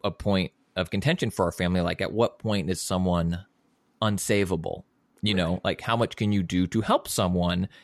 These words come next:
Speaker 1: And at what point is that person making their own choices in an adult? And again, I think it's interesting to talk about in this context. But for me, the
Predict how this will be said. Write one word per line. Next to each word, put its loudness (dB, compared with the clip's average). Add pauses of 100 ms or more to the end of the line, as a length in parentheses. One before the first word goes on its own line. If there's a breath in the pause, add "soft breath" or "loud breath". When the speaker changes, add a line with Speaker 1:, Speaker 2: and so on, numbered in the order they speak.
(120 soft breath)
Speaker 1:
And 0
at 0
what 2
point 0
is -2
that -4
person 0
making 0
their 2
own -2
choices -6
in -6
an -6
adult? -6 (320 loud breath)
And 2 (140)
again, 2
I 2
think 0
it's -2
interesting 0
to 0
talk 0
about 0 (120)
in 0
this -2
context. -2
But -2
for -2
me, 2
the -2